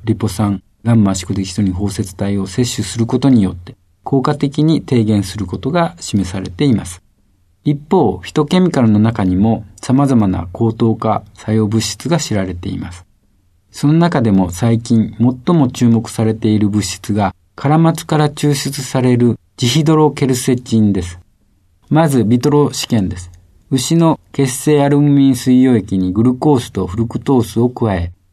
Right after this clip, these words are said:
さらに各種ポリフェノールを高糖化物質として加えて三十七度で七日間放置した後、最終糖化産物、エージーイーと言いますけれども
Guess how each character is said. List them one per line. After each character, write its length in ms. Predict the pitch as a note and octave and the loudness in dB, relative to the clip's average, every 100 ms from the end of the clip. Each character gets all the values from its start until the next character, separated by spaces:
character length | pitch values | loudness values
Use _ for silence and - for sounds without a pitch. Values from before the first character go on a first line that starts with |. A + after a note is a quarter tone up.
| _ | _
さ 220 | - - | -6 0
ら 140 | D#3+ C#3 | 2 4
に 360 | C3+ C#3+ - - _ | 4 4 0 -12 _
各 260 | D#3+ D3 | -4 -2
種 180 | B2+ A#2 | -2 -4
ポ 140 | - A#2+ | 0 0
リ 100 | A#2 | 2
フ 120 | B2+ | 2
ェ 40 | |
ノ 260 | A#2+ A#2+ G#2 | 4 4 2
ー 40 | |
ル 160 | F#2+ G2 | 0 0
を 200 | B2 - _ | 0 -2 _
高 200 | - C#3 | 0 0
糖 200 | B2+ C#3 | 2 0
化 140 | B2+ C3 | 0 0
物 120 | C3+ | -2
質 280 | - - - | -4 -12 -8
と 100 | G2 | -8
し 100 | - | -6
て 120 | - | -12
加 260 | F2 G#2+ | -4 -4
え 80 | F2+ | -2
て 300 | F2 F#2 F2+ - - _ | -4 -6 -8 -14 -20 _
三 380 | - E3 E3 | -2 2 2
十 180 | A#2 G2+ | 2 0
七 280 | G2 G#2+ B2+ | 2 2 2
度 160 | A2 E2+ | 2 0
で 220 | F2 F2+ - _ _ - | -4 -6 -12 _ _ -2
七 260 | A2+ C#3 | 2 2
日 140 | C#3+ D#3+ | 2 0
間 300 | C3+ F#2+ F2 | 0 -2 -4
放 160 | - G#2+ | -4 -6
置 220 | F#2 - | -4 -8
し 100 | - | -8
た 140 | F#2+ | -6
後、 460 | F#2 F2 F2 G2+ F2 - _ _ _ _ _ _ | -6 -8 -6 -6 -6 -16 _ _ _ _ _ _
最 320 | - - C3+ C3+ | -14 -2 0 0
終 420 | - C#3+ C3+ B2+ | -2 0 0 0
糖 360 | - - B2+ | -6 -2 0
化 200 | B2 B2 | 0 -2
産 320 | A2+ - A2+ F2+ | -4 0 0 0
物、 320 | F2 F2 - _ _ _ - | -6 -14 -20 _ _ _ -4
エ 220 | C3+ B2+ | 2 2
ー 60 | |
ジ 340 | A#2+ B2 B2+ A#2+ | 2 2 2 2
ー 80 | - | 2
イ 220 | B2+ G2+ | 2 2
ー 160 | - _ | -4 _
と 100 | A2+ | 0
言 140 | G2 | 2
い 40 | G2 | 2
ま 100 | F2+ | -2
す 120 | F2 | -4
け 80 | F2+ | -8
れ 60 | |
ど 120 | F2 F#2 | -6 -2
も 280 | B2+ A2+ | 0 -2